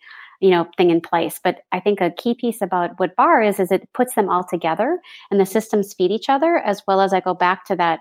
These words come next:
idea of having a strength-based approach. So when it's orchestrated together and you're all talking the same language, we're really seeing, you know,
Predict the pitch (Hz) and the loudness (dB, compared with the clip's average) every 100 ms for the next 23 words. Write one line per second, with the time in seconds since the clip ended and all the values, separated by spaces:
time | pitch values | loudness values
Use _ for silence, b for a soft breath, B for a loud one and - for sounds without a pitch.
0 | - 175 165 180 170 175 165 165 - 165 | -6 -8 -2 0 0 -2 -2 -4 -4 -4
1 | 165 - 185 185 170 - 185 330 - B | -4 -4 -6 -6 -12 -4 -2 -2 -6 B
2 | B B B 196 190 220 214 - - 247 | B B B 0 4 4 2 -2 0 0
3 | 269 294 - 233 220 214 196 185 185 180 | 2 -2 -2 -4 -4 -6 -2 0 0 0
4 | 180 170 190 214 233 220 208 196 185 185 | -2 -2 2 2 2 0 0 0 -2 -2
5 | 180 180 180 185 175 165 - 170 170 196 | 0 2 2 2 2 -2 -6 -8 -4 0
6 | 202 180 - 185 180 165 156 165 160 | 2 0 -2 -2 0 0 -4 -4 -6